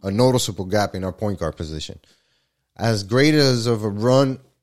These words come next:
that Lowry had this year, which was really good in the playoffs,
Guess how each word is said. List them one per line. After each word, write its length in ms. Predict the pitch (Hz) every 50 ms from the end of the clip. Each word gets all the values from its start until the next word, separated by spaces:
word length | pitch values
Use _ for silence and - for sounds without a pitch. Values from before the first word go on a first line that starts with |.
| 92 92
that 500 | 117 113 110 107 104 101 98 92 - -
Lowry 340 | 107 113 123 123 123 110 101
had 300 | 110 117 117 123 123 127
this 180 | 135 123 -
year, 240 | 151 151 165 180 185 _ _ _ _
which 160 | - 101 98 -
was 160 | 98 90 90
really 220 | 95 113 120 123
good 160 | 110 120 127
in 100 | 131 127
the 80 | 117 107
playoffs, 440 | - - 117 123 131 143 147 -